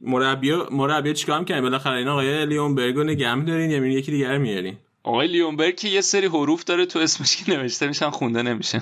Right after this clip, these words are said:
Speaker 2: <laughs> یونبری.
Speaker 1: آره. آره.
Speaker 2: اه.
Speaker 1: دیدم منم.
Speaker 2: بذار من اول یه کم راجع به خود بازی بگم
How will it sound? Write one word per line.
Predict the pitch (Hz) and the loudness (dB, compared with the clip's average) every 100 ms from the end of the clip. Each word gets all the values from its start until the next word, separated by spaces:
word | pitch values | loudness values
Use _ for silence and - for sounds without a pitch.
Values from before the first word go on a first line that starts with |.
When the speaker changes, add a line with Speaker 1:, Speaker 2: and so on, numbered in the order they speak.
| - | -6
Speaker 2:
<laughs> | 156 - - _ - - - - 190 220 190 151 - - 143 151 - 123 - - - - 165 156 - 254 233 - | -16 -16 -20 _ -20 -20 -20 -8 -2 0 0 -2 -10 -12 -8 -8 -6 -4 -4 -6 -6 -6 -8 -4 -2 0 -2 -2
یونبری. | 107 110 117 113 113 110 110 | 0 2 2 0 0 2 2
Speaker 1:
آره. | 135 131 131 123 110 - _ - - _ - 220 208 180 131 | 0 2 2 0 -4 -12 _ -20 -20 _ -10 -8 -8 -10 -6
آره. | 123 110 104 | -4 -2 0
Speaker 2:
اه. | 104 107 113 113 110 | 0 0 0 0 -2
Speaker 1:
دیدم | 110 110 104 101 | -2 -4 -4 -4
منم. | 101 98 98 98 - - _ _ - - - _ _ _ _ _ - | -6 -6 -8 -12 -18 -20 _ _ -20 -20 -20 _ _ _ _ _ -6
Speaker 2:
بذار | 277 214 | -2 2
من | 214 | 2
اول | 202 202 | 0 -2
یه | 180 | -2
کم | 190 180 | 0 0
راجع | 139 147 | 2 0
به | |
خود | 151 151 147 | 0 -2 -2
بازی | 113 101 110 | 0 0 -2
بگم | 107 87 90 92 | -2 -2 -8 -10